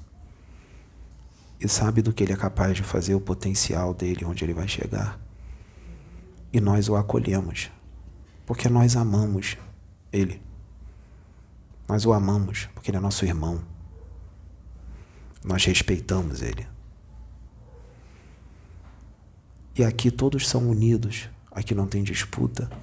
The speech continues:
aqui não tem competição entre médios e ninguém aqui se acha melhor do que ninguém. Todos se respeitam, até porque aqui ninguém é melhor do que ninguém. Todos são iguais.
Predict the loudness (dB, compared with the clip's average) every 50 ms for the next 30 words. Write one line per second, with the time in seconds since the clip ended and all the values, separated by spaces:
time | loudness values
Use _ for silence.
0 | -16 -18 -20 -20 -20 -20 -20 -20 -20 -18 -10 -8 -6 -2 0 0 2 2 2 2
1 | 2 2 2 2 2 2 2 2 2 2 2 2 4 4 4 4 2 2 0 -2
2 | 0 2 2 2 2 0 0 0 0 0 0 2 2 4 2 2 2 0 0 0
3 | 0 0 0 0 0 0 0 2 2 0 0 0 0 0 0 -2 -2 -2 -2 -2
4 | -2 -2 -2 -2 0 0 -2 -2 -4 -8 -14 -20 -20 -20 -20 -20 -20 -20 -6 -2
5 | 0 2 4 4 4 4 4 4 2 2 2 0 -2 0 2 2 2 2 0 -4
6 | -8 -8 -8 -6 -2 -2 0 0 0 -2 -4 -2 0 0 0 0 0 0 2 2
7 | 2 2 0 -2 -2 0 0 2 4 4 4 2 2 2 0 0 0 0 -2 -2
8 | -4 -4 -8 -8 -8 -8 -6 -6 -6 -6 -8 -10 -12 -18 -20 -20 -20 -20 -20 -20
9 | -20 -20 -20 -18 -6 0 0 2 2 4 2 2 2 2 0 -2 -2 -2 -4 -4
10 | -4 -4 -6 -6 -6 -6